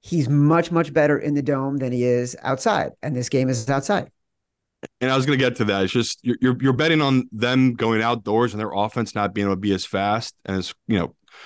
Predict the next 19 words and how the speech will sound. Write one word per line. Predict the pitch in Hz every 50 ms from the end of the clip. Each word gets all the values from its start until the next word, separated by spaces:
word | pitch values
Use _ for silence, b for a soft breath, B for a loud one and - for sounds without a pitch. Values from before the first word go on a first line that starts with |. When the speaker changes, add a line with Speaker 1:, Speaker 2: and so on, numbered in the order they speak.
| B B B B _ _ _ _ _ _ _ _ _ _ _ _ _ _ _ _ _ - - 127
Speaker 2:
say | - 233 214
what | 185 165 -
you | 143 135
want | 135 139 127 110
about | 101 107 101 101 90 90
Goff. | 92 104 101 90 98 - - -
That, | - 123 139 135 - -
that | 123 131 143 113
offense | 107 120 123 123 123 - 104 95 -
has | 101 90
been | 80 92 90
humming | 90 98 101 101 95 87 85 87 -
this | 98 92 90 - -
year. | 90 90 87 - -
Like, | - 90 90 85
every | 101 120 127 143 139
game | 131 131 131 123 123
they're | 120 113 110
in, | 113 117 123 120 117 117